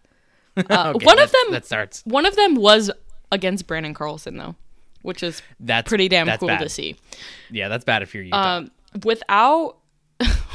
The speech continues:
Speaker 2: without Terrell Brown Junior, U W would be Oregon State this year. Like that, he is,
Speaker 1: Yeah.
Speaker 2: he is their entire team. That's why he
Speaker 1: He's awesome.
Speaker 2: consistently gets over thirty-five minutes of playing time. Like, they are nothing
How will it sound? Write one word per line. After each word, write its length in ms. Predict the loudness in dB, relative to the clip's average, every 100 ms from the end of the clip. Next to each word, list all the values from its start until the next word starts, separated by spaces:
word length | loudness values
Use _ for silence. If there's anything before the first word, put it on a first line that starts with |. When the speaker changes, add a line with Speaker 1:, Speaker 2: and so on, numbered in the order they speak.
| -10 -8
Speaker 2:
without 400 | -6 -6 -6 -6
Terrell 280 | -6 -4 -2
Brown 220 | -2 -4
Junior, 420 | -4 -6 -6 -8 -8
U 200 | -6 -4
W 300 | -4 -4 -6
would 320 | -6 -6 -10 _
be 140 | -10 -8
Oregon 380 | -8 -12 -16 -14
State 300 | -12 -12 -14
this 200 | -16 -14
year. 240 | -16 -18 _ _ _ _ _
Like 240 | -8 -8 -6
that, 420 | -4 -2 -4 -8 _ _ _ _ _ _ _
he 440 | -20 -10 -6 -2 0
is, 180 | 0
Speaker 1:
Yeah. 200 | -4 -6 -10
Speaker 2:
he 340 | -8 -6 -4
is 220 | -4 -6 -6
their 240 | -8 -8
entire 540 | -8 -10 -8 -8 -8
team. 320 | -10 -14 -16 -18 _ _ _
That's 180 | -6 -2
why 100 | -4
he 120 | -2
Speaker 1:
He's 80 | -4
awesome. 100 | -4
Speaker 2:
consistently 500 | -4 -4 -4 -6 -6
gets 180 | -6 -6
over 220 | -8 -8
thirty-five 580 | -8 -8 -8 -10 -12 -10
minutes 260 | -12 -12 -16
of 100 | -16
playing 260 | -16 -16
time. 300 | -14 -14 -16 -12
Like, 240 | -10 -10 _ _
they 280 | -8 -4 -2
are 280 | -2 -4 -8 _ _
nothing 600 | -12 -8 -8 -8 -12 -12